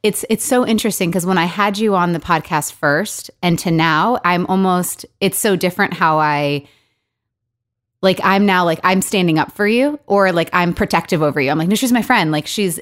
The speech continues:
and so that is,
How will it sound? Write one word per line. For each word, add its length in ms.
and 180
so 540
that 340
is, 320